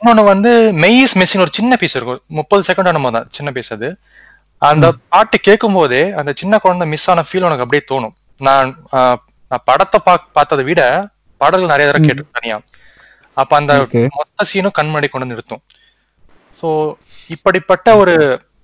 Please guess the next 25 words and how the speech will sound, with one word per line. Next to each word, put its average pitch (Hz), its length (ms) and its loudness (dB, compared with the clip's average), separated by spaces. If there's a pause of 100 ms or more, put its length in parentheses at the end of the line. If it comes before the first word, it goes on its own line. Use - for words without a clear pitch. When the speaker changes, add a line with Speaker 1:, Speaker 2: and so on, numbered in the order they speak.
(160)
Speaker 1:
இம்மர்ஷன் 214 460 0
அந்த 135 180 -2
மியூசிக்ல 131 340 -6
வருது, 110 260 -6 (300)
ஆ, 117 380 -8 (400)
ஹிஷாஷி 131 320 -4
போட்ட 113 180 -12
மியூசிக்ல. 110 400 -10 (640)
So, 147 240 -2
அதனால 175 640 4 (1000)
Speaker 2:
ஓகே. 147 80 -6
Speaker 1:
எப்படி 165 220 -2
சொல்ல, 127 340 0 (360)
அது 151 160 2
ஒரு 160 120 2
மேஜிக்கல் 196 400 2
குவாலிட்டி 160 200 0
சொல்லாமே 123 380 -4 (1040)
இருக்கு. 123 320 -4
Speaker 2:
ஓகே. 135 380 0 (500)
Speaker 1:
அவர் 127 200 0
Speaker 2:
ஓகே, 104 220 -4 (140)
ஓகே. 117 480 -8
Speaker 1:
ஹிஷாஷிங்கிற 226 500 2
வந்து 240 480 2